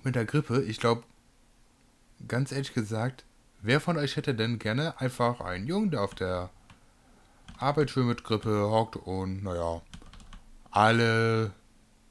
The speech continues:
was also geht, alles so mal schön antatschen. Da hat doch jeder Bock drauf, oder?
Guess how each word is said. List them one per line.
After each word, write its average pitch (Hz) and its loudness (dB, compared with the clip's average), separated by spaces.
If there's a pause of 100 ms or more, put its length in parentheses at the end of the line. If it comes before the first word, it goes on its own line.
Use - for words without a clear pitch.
(280)
was 98 -6
also 92 -4
geht, 101 0
alles 101 -4
so 101 -4
mal 95 -4
schön 98 -6
antatschen. 85 -8 (440)
Da 87 -4
hat 87 -8
doch 95 -2
jeder 104 0
Bock 92 0
drauf, 85 -10
oder? 151 0